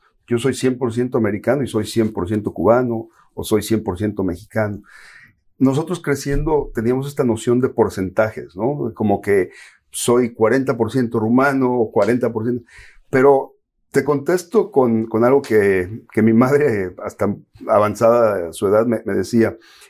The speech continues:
En el Mundial de México en setenta, que Rumanía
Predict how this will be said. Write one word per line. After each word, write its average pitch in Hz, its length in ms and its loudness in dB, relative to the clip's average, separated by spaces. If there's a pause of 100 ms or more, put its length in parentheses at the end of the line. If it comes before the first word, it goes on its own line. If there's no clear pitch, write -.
En 110 140 4
el 110 100 4
Mundial 127 680 2
de 107 80 -6
México 117 400 -2
en 92 80 0
setenta, 107 540 -2
que 87 120 -2
Rumanía 101 600 0